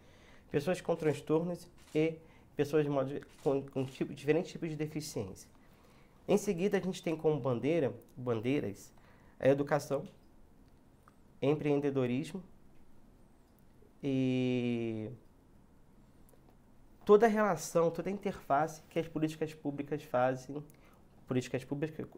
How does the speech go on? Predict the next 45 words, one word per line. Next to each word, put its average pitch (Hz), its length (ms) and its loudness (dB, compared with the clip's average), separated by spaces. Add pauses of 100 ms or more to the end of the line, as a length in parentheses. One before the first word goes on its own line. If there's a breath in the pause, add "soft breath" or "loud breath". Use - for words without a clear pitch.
(200)
é, 113 300 4
sobre 123 240 -4
inclusão 131 380 -2
fazem 135 340 -2
com 139 100 -4
a 139 60 -2
sociedade. 151 580 -4 (300 loud breath)
Então, - 140 -8
quando 262 120 2
a - 20 2
gente 262 120 -4
pensa 185 240 2
em 151 60 2
políticas 127 420 -4
públicas, 131 420 -2
por 131 140 -2
exemplo, 117 300 -2
a - 20 -2
gente 139 120 -6
tem 180 100 -4
que 175 60 -12
pensar 190 200 -6
em 175 40 -4
empregabilidade. 156 920 -6 (400 soft breath)
Quando 180 140 0
a 185 40 -2
gente 202 180 -2
pensa 156 340 0
em 143 40 -4
políticas 135 400 -4
públicas 131 360 -2
para 127 120 2
pessoas 123 300 -6
com 113 140 -6
deficiência 113 800 -4 (200)
e 117 140 -10
todos 120 320 -6 (100)
os 113 200 -6
outros 110 220 -6
grupos, 147 280 -2
a - 20 -4
gente 143 120 -4
tem 147 80 -8
que 143 80 -12
pensar 120 440 -4